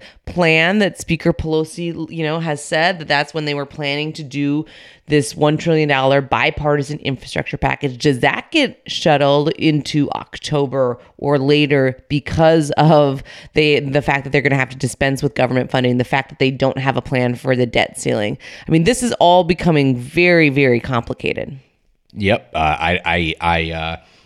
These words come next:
Speaker 2: I think this could all extend into October, November at this point. Um, I don't think that would be, uh, and by the way, imagine if they just, if they just extend government funding for a month or two, <laughs> you know?
Speaker 1: I, it
Speaker 2: And
Speaker 1: wouldn't be
Speaker 2: that would be
Speaker 1: surprising, honestly. You could see them do that, right? I mean, that's
Speaker 2: I, I,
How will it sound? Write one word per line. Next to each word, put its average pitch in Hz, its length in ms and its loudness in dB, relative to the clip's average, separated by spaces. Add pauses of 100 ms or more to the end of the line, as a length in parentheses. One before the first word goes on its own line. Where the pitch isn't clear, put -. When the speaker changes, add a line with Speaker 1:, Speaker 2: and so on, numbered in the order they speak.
(180)
Speaker 2:
I 113 120 2
think 120 220 0
this 107 160 -2
could 104 140 0
all 98 180 4
extend 92 380 -2
into 87 480 -2
October, 85 460 -2
November 80 420 -6
at 78 100 -8
this 85 160 -10
point. 76 380 -12
Um, 80 340 -10
I 82 80 -10
don't 85 140 -10
think 85 220 -6
that 80 240 -4
would 78 180 -10
be, 73 360 -6 (540)
uh, 82 220 -4
and 117 200 0
by 151 140 2
the 147 80 2
way, 95 320 0
imagine 120 420 0
if 131 120 -2
they 120 100 2
just, 98 380 -6
if 104 180 -4
they 101 140 0
just 101 380 -4 (300)
extend 123 400 0
government 101 340 2
funding 107 300 2
for 101 140 -2
a 92 40 2
month 110 220 2
or 156 60 0
two, - 260 -8 (320)
<laughs> - 300 -2
you 160 140 0
know? 135 300 4 (220)
Speaker 1:
I, - 60 0
it - 80 -2
Speaker 2:
And - 140 4
Speaker 1:
wouldn't 285 80 4
be 285 60 4
Speaker 2:
that 247 80 6
would 247 40 2
be - 60 -6
Speaker 1:
surprising, 277 480 2
honestly. 156 480 2
You 180 100 4
could 254 180 2
see 220 220 0
them 247 220 4
do 320 140 6
that, 139 300 0
right? 156 220 2
I 185 40 -2
mean, 170 180 0
that's 165 200 2
Speaker 2:
I, 135 120 2
I, 170 120 -6